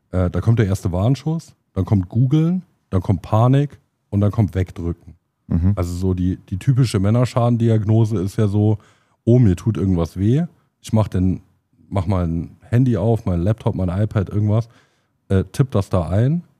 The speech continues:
Speaker 1: dann steht da so irgendwie Endstadium von irgendwas,
Speaker 2: Ja.
Speaker 1: die schlimmsten Diagnosen, die du dir vorstellen kannst, dann klappst du es zu und irgendwie geht's ja immer weiter.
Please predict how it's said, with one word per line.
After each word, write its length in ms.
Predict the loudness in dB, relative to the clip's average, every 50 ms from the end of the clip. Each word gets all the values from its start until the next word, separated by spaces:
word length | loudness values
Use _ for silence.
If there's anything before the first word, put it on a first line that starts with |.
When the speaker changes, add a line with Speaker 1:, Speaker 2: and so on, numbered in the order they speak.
| _ _ -6
Speaker 1:
dann 120 | -6 -6
steht 240 | -2 0 0 0 2
da 80 | 0 0
so 200 | 0 0 -2 0
irgendwie 480 | 0 -2 0 0 0 0 2 0 -2 -4 -8 _ _ _ _ _ _ _ _ _ _ _ _ _ _ _
Endstadium 720 | -2 2 2 2 2 2 0 2 4 4 4 4 4 4 4
von 200 | 2 2 0 0
irgendwas, 500 | 2 2 2 2 2 0 -2 0 0 2
Speaker 2:
Ja. 120 | 2 4 4
Speaker 1:
die 80 | 2
schlimmsten 400 | 2 4 2 2 2 0 -2 -4
Diagnosen, 560 | 0 2 2 2 2 2 2 2 2 2 0
die 100 | -2 -2
du 120 | 0 0 0
dir 80 | 0
vorstellen 460 | 0 0 0 0 0 2 2 0 2 2
kannst, 220 | 0 0 0 -2
dann 80 | -4 -4
klappst 280 | -2 -2 -4 -4 -4
du 60 | -14
es 120 | -14 -14 -8
zu 280 | -4 -2 -2 -2 -2 -4 _ _ _ _ _ _
und 200 | 0 0 0 2
irgendwie 260 | 2 0 2 2 0
geht's 260 | 0 2 0 0 2 0
ja 80 | -2
immer 220 | 0 0 0 0 0
weiter. 360 | -2 -2 -2 -2 -4 -8